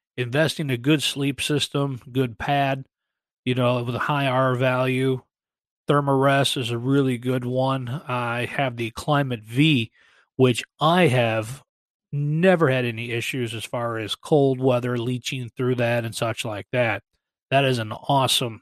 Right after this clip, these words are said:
little, uh, pad. Also, U G Q.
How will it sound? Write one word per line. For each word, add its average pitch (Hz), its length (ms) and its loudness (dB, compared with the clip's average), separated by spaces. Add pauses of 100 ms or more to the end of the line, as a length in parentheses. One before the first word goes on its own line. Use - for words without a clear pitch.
little, 120 300 -4 (200)
uh, 117 400 2 (100)
pad. 120 360 2 (800)
Also, 180 380 6
U 160 260 4
G 175 220 0
Q. 120 380 -4